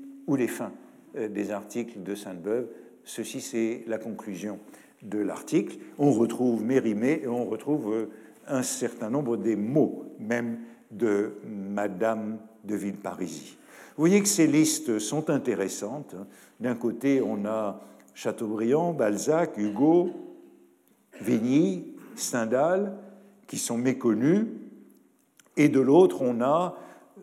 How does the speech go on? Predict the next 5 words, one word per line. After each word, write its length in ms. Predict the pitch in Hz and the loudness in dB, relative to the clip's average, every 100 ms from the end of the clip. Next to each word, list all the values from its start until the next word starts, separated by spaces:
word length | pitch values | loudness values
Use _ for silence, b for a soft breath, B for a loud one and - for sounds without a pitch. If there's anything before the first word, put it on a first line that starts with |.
| - | -14
Molé, 800 | 104 117 127 117 127 151 175 175 | -2 4 6 8 6 8 8 6
euh, 200 | 139 117 | 4 2
Fontane, 720 | 113 - 123 - 123 151 151 | 0 -2 -2 0 4 4 2
Vitrolles, 720 | 123 104 117 - 113 143 156 - | -2 -4 -6 0 4 6 4 4
Pasquier, 920 | 117 - - - 120 139 156 156 | 0 0 -6 -2 2 4 2 -2